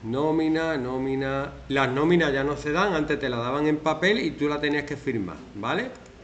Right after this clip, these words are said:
Yo ya nómina en papel no la veo hace un montón de años. Te las bajas en P D F, por lo cual es importante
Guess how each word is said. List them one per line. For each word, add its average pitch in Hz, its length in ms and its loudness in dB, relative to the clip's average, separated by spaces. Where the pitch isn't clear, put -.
Yo 110 280 -2
ya 127 200 0
nómina 131 400 2
en 120 140 -6
papel 139 340 -2
no 147 100 2
la 131 140 0
veo 135 240 0
hace 139 200 -6
un 127 60 -2
montón 117 380 -4
de 131 120 -2
años. 110 260 -4
Te 131 80 -2
las 120 160 0
bajas 117 220 0
en 123 80 0
P 131 160 -2
D 147 180 4
F, 208 340 0
por 123 100 -4
lo 120 160 -2
cual 139 180 -2
es 127 80 0
importante 147 920 -2